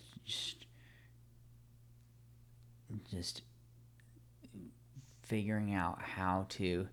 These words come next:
just get, get, get through, uh, in, in, in some other way,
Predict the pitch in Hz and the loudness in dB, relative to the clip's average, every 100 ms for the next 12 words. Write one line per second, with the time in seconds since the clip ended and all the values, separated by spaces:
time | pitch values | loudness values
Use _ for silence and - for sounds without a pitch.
0 | - - - - - - 82 78 - - | -8 -20 -20 -20 -20 -8 -4 -4 -6 -10
1 | - - - - - - - - - - | -16 -20 -20 -20 -20 -20 -20 -20 -20 -20
2 | - - - - - - - - - - | -20 -20 -20 -20 -20 -20 -20 -20 -20 -20
3 | - - - - - - 120 107 - - | -20 -20 -20 -20 -8 2 6 6 2 -2
4 | - - - 113 - 117 - - - 123 | -4 -8 -8 -2 6 6 6 0 0 4
5 | 127 - - - 120 120 120 120 113 117 | 4 2 -6 2 6 10 10 10 8 4
6 | - - - - - - - 78 62 - | -8 -20 -20 -20 -20 -4 0 0 -2 -8
7 | - - - - - - - - - - | -14 -20 -20 -20 -20 -20 -20 -20 -18 -20
8 | - - - - - 117 101 - - 107 | -20 -16 -14 -12 -4 -4 -4 -6 -8 -4
9 | 104 - 107 110 110 117 101 107 110 90 | -4 -2 0 2 2 2 2 4 4 2
10 | 85 - 82 | 0 -2 -4